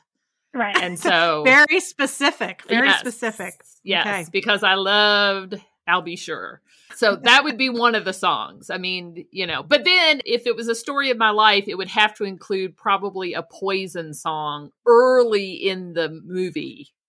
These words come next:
Speaker 2: at some point.
Speaker 3: Okay.
Speaker 2: Yeah. Yeah.
Speaker 3: Very
Speaker 2: All
Speaker 3: good.
Speaker 2: right. Last question. You are of Filipino heritage. Is there a Filipino
Speaker 1: Yes.
Speaker 2: dish that is a favorite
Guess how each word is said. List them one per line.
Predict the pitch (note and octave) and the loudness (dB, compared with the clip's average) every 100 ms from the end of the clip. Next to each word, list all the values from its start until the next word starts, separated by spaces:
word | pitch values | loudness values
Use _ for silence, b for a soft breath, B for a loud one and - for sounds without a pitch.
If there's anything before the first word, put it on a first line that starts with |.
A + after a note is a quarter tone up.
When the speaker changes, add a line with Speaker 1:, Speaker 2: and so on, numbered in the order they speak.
| _ | _
Speaker 2:
at | E3+ - | -12 -8
some | D#3+ D#3 | -10 -10
point. | - A#3 - _ _ _ _ _ _ _ - | -14 -14 -14 _ _ _ _ _ _ _ -6
Speaker 3:
Okay. | F3+ | -2
Speaker 2:
Yeah. | F3 E3 - _ _ | 0 -2 -10 _ _
Yeah. | - - _ _ _ _ - - - C4+ | -12 -12 _ _ _ _ -18 -16 -14 -6
Speaker 3:
Very | A3 A3+ | 2 6
Speaker 2:
All | C4+ | 8
Speaker 3:
good. | B3+ A3 | 6 4
Speaker 2:
right. | E3+ - _ _ - | 0 -2 _ _ 2
Last | A#3 B3+ - | 4 4 2
question. | C4+ C4 - B3+ G#3+ G3+ | 0 0 2 2 2 -2
You | B3 C#4 | -4 2
are | C4 B3+ | 4 4
of | - A3+ A3 | 2 -2 -2
Filipino | B3 B3+ B3 C4+ B3 A#3+ | 0 0 0 -2 -2 -2
heritage. | A3 A3 A#3+ A#3 - F#3+ F3 - - | 0 2 2 2 0 -2 -2 -6 -6
Is | A3 | 2
there | A#3 A3 | 4 2
a | |
Filipino | A3 C4 E4+ - D#4 C#4 | 2 -2 -2 -2 0 0
Speaker 1:
Yes. | A3+ | 4
Speaker 2:
dish | A#3 B3+ - | 2 2 -2
that | A3+ G#3+ | 0 2
is | A3 A3 | 2 2
a | G3+ | -2
favorite | - B3 C4+ E4 E4 | 2 2 2 2 2